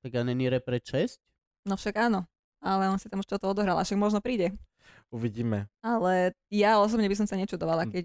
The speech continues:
Speaker 2: už hráč taký, čo dosiahol to, čo dosiahol.
Speaker 1: Hm.
Speaker 2: A tak sú to domáce majstrovstvá, uvidíme.
Speaker 1: Som vždy myslel, že repre je
Speaker 3: Jo,
Speaker 1: taký,
Speaker 3: ale
Speaker 1: že
Speaker 3: však on nemá ešte stále problém so Šatanom.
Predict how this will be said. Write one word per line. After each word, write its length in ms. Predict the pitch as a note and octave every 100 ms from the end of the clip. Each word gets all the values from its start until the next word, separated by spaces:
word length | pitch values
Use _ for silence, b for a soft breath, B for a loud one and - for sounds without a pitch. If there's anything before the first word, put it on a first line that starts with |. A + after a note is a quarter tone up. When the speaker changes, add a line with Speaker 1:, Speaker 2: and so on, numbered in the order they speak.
| -
Speaker 2:
už 140 | F#3 -
hráč 320 | G3+ G3 G3 -
taký, 300 | F#3 F#3+ G#3
čo 120 | -
dosiahol 360 | F#3 - G3+ F3+
to, 120 | F#3+
čo 100 | F#3+
dosiahol. 560 | E3+ F#3 F#3+ F#3+ F3+ - - _ _ _ _ _ _ _ _ _ -
Speaker 1:
Hm. 180 | C4 G#3+ - -
Speaker 2:
A 100 | D#4
tak 140 | F3
sú 80 | -
to 100 | G3
domáce 280 | E3+ F3 F#3
majstrovstvá, 560 | E3 G#3 - F#3+ - F3+
uvidíme. 380 | F#3 F3+ F3+ - _ _ _ _ _
Speaker 1:
Som 140 | C3
vždy 140 | A#2+ B2
myslel, 260 | B2 - C3
že 100 | C3
repre 220 | B2+ - C#3
je 100 | D3
Speaker 3:
Jo, 40 |
Speaker 1:
taký, 100 | D3
Speaker 3:
ale 140 | C#3+ C#3+
Speaker 1:
že 80 | C3+
Speaker 3:
však 140 | C#3
on 80 | D3
nemá 200 | C#3+ D3+ F#3+
ešte 220 | G3 G#3+
stále 240 | - G#3+
problém 300 | G#3 A3 A3+
so 120 | A3 A3+
Šatanom. 500 | B3 B3 B3+ G#3+